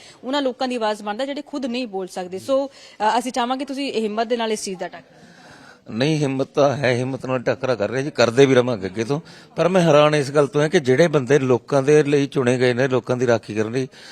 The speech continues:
Speaker 2: ਐਮ ਐਲ ਏ, ਅ, ਹਰਮੀਤ ਸਿੰਘ ਪਠਾਨ ਮਾਜਰਾ ਵਰਗੇ, ਜਿਨ੍ਹਾਂ ਦੀ ਡਿਊਟੀ ਬਣਦੀ ਹੈ ਕਿ law and order ਨੂੰ ਮੇਨਟੇਨ ਰੱਖਣ,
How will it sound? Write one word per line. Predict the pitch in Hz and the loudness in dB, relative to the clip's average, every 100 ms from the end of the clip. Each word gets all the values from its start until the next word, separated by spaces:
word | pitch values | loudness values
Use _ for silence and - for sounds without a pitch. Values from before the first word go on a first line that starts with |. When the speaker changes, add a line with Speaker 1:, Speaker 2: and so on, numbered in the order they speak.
| - - | -14 0
Speaker 2:
ਐਮ | 110 127 | 0 4
ਐਲ | 135 143 | 4 4
ਏ, | |
ਅ, | - 147 123 120 | 0 -4 -2 0
ਹਰਮੀਤ | 110 117 | 0 0
ਸਿੰਘ | 110 131 | -2 -4
ਪਠਾਨ | 113 110 113 113 | -4 0 2 4
ਮਾਜਰਾ | 123 120 127 | 4 6 4
ਵਰਗੇ, | 117 104 110 | 4 0 -2
ਜਿਨ੍ਹਾਂ | 127 135 | 0 -2
ਦੀ | 147 156 | 0 -2
ਡਿਊਟੀ | 123 - 110 113 110 147 | -2 -8 -2 -2 0 0
ਬਣਦੀ | 156 117 113 | 0 2 0
ਹੈ | |
ਕਿ | 117 | 2
law | 143 123 117 | 2 4 4
and | 120 123 | 4 2
order | 120 123 | 2 -4
ਨੂੰ | 127 127 123 - | -6 -6 -6 -8
ਮੇਨਟੇਨ | 117 110 117 113 123 120 | -8 0 0 2 0 0
ਰੱਖਣ, | 107 143 | 0 -2